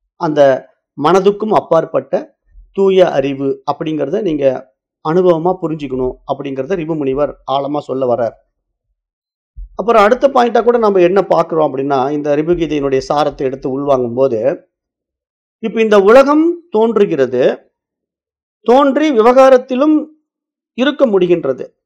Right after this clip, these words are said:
காலையில கண்ணு விழிச்சு எழுந்த உடனே நமக்கு உலகம் தோன்றிடுது. அது வரைக்கும் உலகம் தெரியல, நல்லா தூங்கிட்டு இருக்கிற வரைக்கும் உலகம் தெரியல.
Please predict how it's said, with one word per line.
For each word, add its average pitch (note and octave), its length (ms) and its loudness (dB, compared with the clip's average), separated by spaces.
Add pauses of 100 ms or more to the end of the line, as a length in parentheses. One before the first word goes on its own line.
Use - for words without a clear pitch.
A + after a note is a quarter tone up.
(440)
காலையில A#3 400 6
கண்ணு A#3 320 0
விழிச்சு A#3 260 -2
எழுந்த G#3+ 320 2
உடனே G#3+ 300 2
நமக்கு A3+ 280 0
உலகம் G3+ 380 2
தோன்றிடுது. F3+ 460 0
அது F3+ 260 0
வரைக்கும் A3+ 280 0
உலகம் G3 320 0
தெரியல, E3+ 320 0
நல்லா E3+ 220 -2
தூங்கிட்டு G#3 380 -6
இருக்கிற F#3+ 220 -2
வரைக்கும் G#3 260 -2
உலகம் F3+ 340 0
தெரியல. D3 520 -6